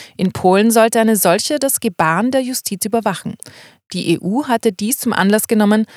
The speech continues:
durch die Verweigerung zustehender Corona-Gelder Polen zur Rücknahme des entsprechenden Gesetzes zu nötigen. Katergate nicht der erste große Skandal im Umfeld von E-U-Einrichtungen.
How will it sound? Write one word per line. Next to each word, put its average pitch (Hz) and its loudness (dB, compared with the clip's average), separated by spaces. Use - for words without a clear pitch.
durch 285 -2
die 330 0
Verweigerung 202 0
zustehender 185 0
Corona-Gelder 180 0
Polen 226 0
zur 240 -2
Rücknahme 185 -2
des 233 -4
entsprechenden 220 -2
Gesetzes 208 -4
zu 254 -4
nötigen. 160 -2
Katergate 254 2
nicht 277 0
der 262 2
erste 180 0
große 165 0
Skandal 165 0
im 269 -4
Umfeld 196 0
von 240 -2
E-U-Einrichtungen. 151 -8